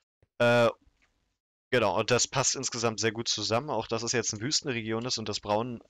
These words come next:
äh, das Gras braun macht, das passt eigentlich auch ganz gut. Sieht zwar nicht schön aus, aber es passt. Und jetzt im Endeffekt gilt es nur noch, ähm, zum Beispiel sowas hier zu machen. So kleine Ornamente, wobei ich das hier nicht machen würde, weil das und die Trapdoors hier die gleichen sind.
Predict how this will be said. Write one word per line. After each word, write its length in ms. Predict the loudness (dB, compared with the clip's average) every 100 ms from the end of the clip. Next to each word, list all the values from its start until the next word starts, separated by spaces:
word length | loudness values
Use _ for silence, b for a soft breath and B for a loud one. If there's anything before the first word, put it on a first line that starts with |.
| -6
äh, 260 | -2 0 0
das 200 | -2 -2
Gras 240 | -2 -2
braun 220 | -2 -4 -4
macht, 200 | -10 -12
das 100 | -10
passt 360 | -4 -2 -2
eigentlich 220 | -8 -10
auch 140 | -12 -10
ganz 200 | -8 -8
gut. 220 | -10 -12
Sieht 160 | -10 -8
zwar 140 | -6
nicht 140 | -4 -4
schön 200 | -6 -8
aus, 160 | -10
aber 80 | -8
es 80 | -10
passt. 400 | -8 -6 -6 -12 B B B B B B -2
Und 260 | 0 0 0
jetzt 240 | 0 0
im 120 | -4
Endeffekt 500 | -6 -6 -6 -8 -6
gilt 260 | -4 -4 -2
es 180 | -4 -2
nur 140 | -4
noch, 320 | -4 -6 -8 -2
ähm, 360 | 0 0 -4 -8
zum 260 | -6 -6 -2
Beispiel 360 | -2 -2 -4
sowas 400 | -6 -6 -4 -4
hier 120 | -6
zu 160 | -8 -8
machen. 420 | -6 -8 -10 -14 -16 b b b
So 140 | -8
kleine 320 | -2 0 0 0
Ornamente, 520 | -2 -4 -6 -6 -6
wobei 240 | -2 0
ich 100 | 0
das 200 | -2 -2
hier 140 | -2 -4
nicht 300 | -8 -8 -6
machen 260 | -8 -6
würde, 320 | -4 -4 -4
weil 340 | -2 -2 -2 -6 -10 B B B -2
das 420 | 0 2 0 -2 -4
und 440 | -4 -4 -6 -10
die 80 | -8
Trapdoors 500 | -4 -4 -2 -2 -2
hier 100 | -4
die 80 | -2
gleichen 380 | 0 0 -2 -6
sind. 340 | -6 -6 -12